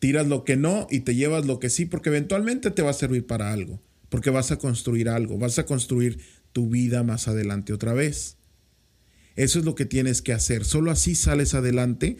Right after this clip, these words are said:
de algo así, de algo, de algún engaño, de algún abandono.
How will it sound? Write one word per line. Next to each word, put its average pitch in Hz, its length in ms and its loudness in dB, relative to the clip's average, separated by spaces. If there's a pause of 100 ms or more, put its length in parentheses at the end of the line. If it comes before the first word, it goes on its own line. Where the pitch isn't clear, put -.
(960)
de 131 220 2
algo 131 280 4
así, 113 300 0
de 113 140 0
algo, 127 340 2
de 123 160 0
algún 117 300 2
engaño, 127 480 2
de 117 60 0
algún 117 260 0
abandono. 117 640 0